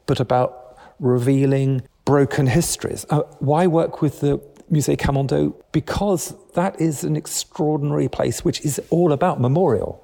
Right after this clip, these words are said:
You know, it's all about where memory sits in culture, in, in history. Why not? What, what you then do, of course, is bloody <laughs> difficult 'cause you don't want, you want to make something which is beautiful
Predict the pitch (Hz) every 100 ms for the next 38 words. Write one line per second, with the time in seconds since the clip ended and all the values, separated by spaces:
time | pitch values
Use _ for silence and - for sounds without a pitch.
0 | _ 139 95 120 - - 175 160 156 143
1 | 131 131 - - 139 127 131 127 120 117
2 | - - - - - - - 127 - -
3 | 160 - - 90 113 120 - - 117 107
4 | 165 - - 113 - - - 160 131 135
5 | 135 139 - - - - - 143 127 120
6 | 101 175 143 - 120 - 92 - - -
7 | _ _ 143 151 - - - - 160 -
8 | - 143 104 - - 139 123 139 160 -
9 | 139 156 139 135 143 - - - 139 -
10 | 131 - 113 131 123 127 135 -